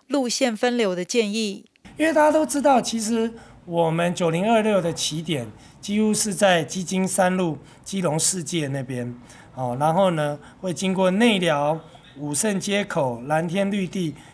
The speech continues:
Speaker 2: 一路的，啊，到这个我们，呃，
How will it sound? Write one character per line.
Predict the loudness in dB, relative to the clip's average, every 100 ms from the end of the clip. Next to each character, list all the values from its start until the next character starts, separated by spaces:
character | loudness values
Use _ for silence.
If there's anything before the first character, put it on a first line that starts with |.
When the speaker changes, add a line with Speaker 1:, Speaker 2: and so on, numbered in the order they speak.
| -8
Speaker 2:
一 | -2 4
路 | 4 4
的， | 4 2 0 -8 -20 -20 -6
啊， | -2 0 -2 2
到 | 4 4 2
这 | -4
个 | -4 -2 -2
我 | -4 -4
们， | -4 -2 -4 -6 -8 -18 -20 -20 -4
呃， | 0 2 2 0